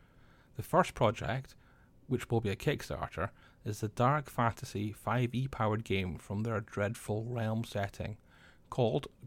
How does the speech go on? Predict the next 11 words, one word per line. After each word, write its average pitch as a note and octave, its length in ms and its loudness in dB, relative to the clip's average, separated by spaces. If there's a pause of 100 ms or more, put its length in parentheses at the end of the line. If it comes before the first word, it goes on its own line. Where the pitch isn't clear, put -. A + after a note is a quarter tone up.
(100)
Caverns D3+ 460 2
of C#3 80 2
the B2+ 100 0
Wise A#2+ 320 4
Minister, A#2+ 540 2 (300)
the A#2+ 80 -2
central C3 440 4
focus - 540 -2
is A2 140 -2
a G#2+ 60 0
city - 600 -2